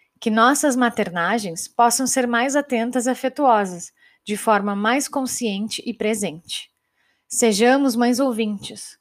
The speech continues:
com nós mesmas e com nossos filhos que encontraremos nas nossas jornadas. Para todas as mulheres, para as minhas ancestrais,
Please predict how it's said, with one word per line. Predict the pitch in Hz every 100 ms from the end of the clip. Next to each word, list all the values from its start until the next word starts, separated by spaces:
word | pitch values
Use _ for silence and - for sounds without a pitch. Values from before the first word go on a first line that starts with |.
| _ _ _
com | 190
nós | 190 202 240
mesmas | 233 202 214 240 240 -
e | 226
com | 226 226
nossos | 214 220 277 285 -
filhos | 247 220 233 -
que | 247
encontraremos | 220 226 220 202 185 190 202
nas | 202 185
nossas | 170 170 185 175
jornadas. | 185 185 - - - - - _ _ _ _ _ _ _ _
Para | 202 190
todas | 190 247 254 277
as | 254
mulheres, | 226 220 180 175 165 - - _ _ _ _ _
para | - 190
as | 185
minhas | 190 240 269 233
ancestrais, | 240 254 262 - 208 175 165 180 - -